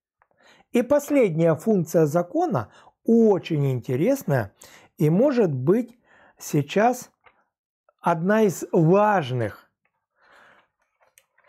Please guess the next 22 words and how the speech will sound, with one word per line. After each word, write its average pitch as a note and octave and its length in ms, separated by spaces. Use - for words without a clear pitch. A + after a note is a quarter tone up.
Это G#3 220
когда G3 280
мы F#3+ 120
читаем E3 460
послание D3+ 540
апостола C3 520
Павла A#2 400
к A2 60
Галатам, G#3 760
третья D#3+ 580
глава, C3+ 600
двадцать D#3 600
четвёртый D3+ 680
стих. - 480
"Итак, E3 560
закон F3+ 640
был A3 280
для D3 300
нас G3+ 480
детоводителем E3+ 1300
ко D#3+ 180
Христу, C#3+ 580